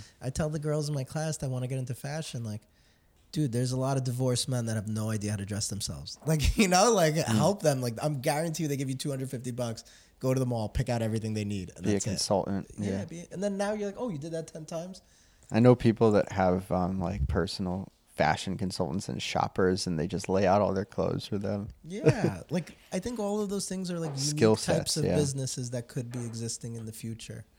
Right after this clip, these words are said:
Speaker 2: Mm-hmm.
Speaker 1: And maybe that's not gonna be a
Speaker 2: Well, they,
Speaker 1: primary
Speaker 2: I
Speaker 1: source of income, but a little something.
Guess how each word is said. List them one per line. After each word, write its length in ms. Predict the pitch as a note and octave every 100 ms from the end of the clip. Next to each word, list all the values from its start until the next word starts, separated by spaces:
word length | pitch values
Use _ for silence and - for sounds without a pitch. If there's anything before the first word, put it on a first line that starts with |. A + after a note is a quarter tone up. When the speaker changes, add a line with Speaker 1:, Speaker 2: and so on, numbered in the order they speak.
| A#2
Speaker 2:
Mm-hmm. 280 | G#2+ G#2+ A2+ _ _ _
Speaker 1:
And 100 | B2
maybe 180 | D3 D3
that's 220 | D3 C#3
not 140 | D3+ C3+
gonna 120 | C#3
be 120 | C3
a 60 | B2+
Speaker 2:
Well, 120 | - A#2+
they, 140 | A2
Speaker 1:
primary 140 | - B2
Speaker 2:
I 20 |
Speaker 1:
source 240 | C#3+ C#3
of 100 | C3+
income, 380 | C#3+ C#3+ D3+ D3
but 100 | C3
a 60 | C3+
little 240 | D3 C#3
something. 420 | - G2 F#2 G#2+